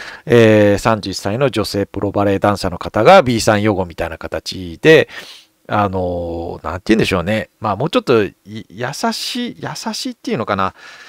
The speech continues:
その、もう、もうちょっと客観的な視点があればよかったのかもわかりませんが、まあ、いずれにしてもですね、え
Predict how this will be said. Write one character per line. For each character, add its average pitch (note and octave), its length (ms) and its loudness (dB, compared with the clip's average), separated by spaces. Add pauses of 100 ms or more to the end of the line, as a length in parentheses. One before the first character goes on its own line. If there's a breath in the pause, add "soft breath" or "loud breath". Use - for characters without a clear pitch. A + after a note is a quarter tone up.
(240 loud breath)
そ B2 160 -4
の、 G#2+ 480 -4
も F3 180 -4
う、 E3 40 -10
も G#3 140 0
う A#3 40 -2
ち B3+ 80 -2
ょ - 40 4
っ - 20 -20
と B2+ 140 0
客 B2+ 260 -6
観 G3 160 -4
的 - 180 -8
な F#3 140 0
視 - 120 -12
点 F3 160 -2
が E3+ 80 4
あ E3+ 40 8
れ D3 80 4
ば F2+ 80 0
よ F#2+ 60 -2
か F#2+ 80 -4
っ - 20 -20
た D#2 100 -12
の D#2 80 -14
か - 60 -18
も - 60 -10
わ B2 60 -10
か G#2 120 -4
り G#2 80 -6
ま A2 100 -2
せ B2+ 160 -2
ん E2+ 80 -8
が、 F#2+ 140 -6
ま E2+ 100 -8
あ、 F2 40 -4
い F2+ 40 -10
ず A#2+ 120 -2
れ C#3 120 0
に D3+ 220 -6
し - 120 -6
て F3+ 160 2
も D#3+ 160 2
で F2 140 -4
す - 160 -10
ね、 F#2+ 80 -4
え F2 640 -8